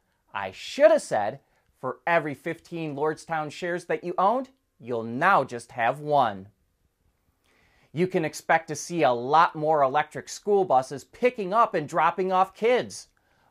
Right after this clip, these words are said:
Blue Bird, one of the biggest school bus makers in the U S,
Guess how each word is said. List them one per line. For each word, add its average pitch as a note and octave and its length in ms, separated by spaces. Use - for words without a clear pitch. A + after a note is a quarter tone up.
Blue B3 260
Bird, D3+ 400
one G3+ 220
of G3 100
the B2+ 140
biggest A3 340
school A3 340
bus G3 280
makers F#3+ 400
in F3+ 120
the E3 100
U D#3+ 220
S, A3+ 320